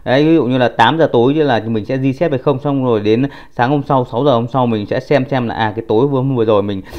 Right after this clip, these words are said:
à, dùng bao nhiêu số thì mình sẽ reset. Bằng cách là các bạn sẽ nhấn giữ cái nút, ờ, mũi tên lên. Đấy, các bạn nhấn giữ nút tên lên.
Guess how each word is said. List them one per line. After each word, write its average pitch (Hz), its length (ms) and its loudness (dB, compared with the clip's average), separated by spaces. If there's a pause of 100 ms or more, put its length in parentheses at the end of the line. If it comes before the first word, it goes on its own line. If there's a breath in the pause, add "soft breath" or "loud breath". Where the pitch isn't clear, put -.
à, 107 200 0
dùng 107 280 0
bao 131 180 0
nhiêu 127 80 0
số 123 260 -2
thì 151 60 -4
mình 113 120 -2
sẽ 113 80 -4
reset. 139 360 -2 (300 loud breath)
Bằng 143 180 2
cách 190 160 2
là 175 100 2
các 170 60 -4
bạn 156 200 2
sẽ 160 80 -2
nhấn 156 300 2
giữ 185 260 6
cái 156 180 4
nút, 185 200 -2 (160)
ờ, 147 120 2
mũi 151 200 0
tên 165 120 8
lên. 165 200 8 (240)
Đấy, 113 120 -6
các 147 100 -4
bạn 120 140 -2
nhấn 123 180 0
giữ 147 80 0
nút 170 240 -2
tên 151 140 2
lên. 139 220 2